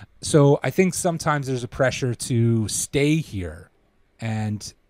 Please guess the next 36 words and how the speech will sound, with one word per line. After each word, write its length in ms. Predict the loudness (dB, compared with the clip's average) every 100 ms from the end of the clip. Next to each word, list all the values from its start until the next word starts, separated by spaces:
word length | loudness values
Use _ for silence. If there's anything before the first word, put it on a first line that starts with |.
| -8
in 140 | -4 2
my 200 | 4 2
experience, 560 | 0 -6 -4 -4 -2
I 120 | -6
have 280 | -2 -2 0
moved 280 | 2 2 2
abroad, 520 | -4 -2 -2 -8 -10 -20 _ -20 _ -8
and 160 | -4
I 100 | -2
think 420 | -2 -2 -6 _ _ _ -4
that 220 | -4 _
other 240 | -4 0 -2
places 460 | 0 0 0 -2
are 240 | -2 -2 -4 -4
equally 500 | -4 -2 -2 0 2
good 280 | 2 0 -2
to 100 | -4
live 240 | -2 -2
in 200 | -2 -4 -6
or 220 | -4 -4
better. 440 | -4 -10 -10 -20 _ _ _ _ _
Um, 400 | -10 -8 -8 -10
so 160 | -10 -4
even 200 | 4 6
though 140 | 8 6
I'm 100 | 0
thankful 680 | -4 -4 -4 -4 -4 -4 -8
to 100 | -12
be 200 | -6 -6
Canadian 680 | -4 -4 -2 -2 -2 -4 -10
and 140 | -12 -12
I'm 100 | -10
thankful 420 | -10 -10 -10 -12
to 120 | -10
live 240 | -8 -8 -4
here, 320 | -4 -4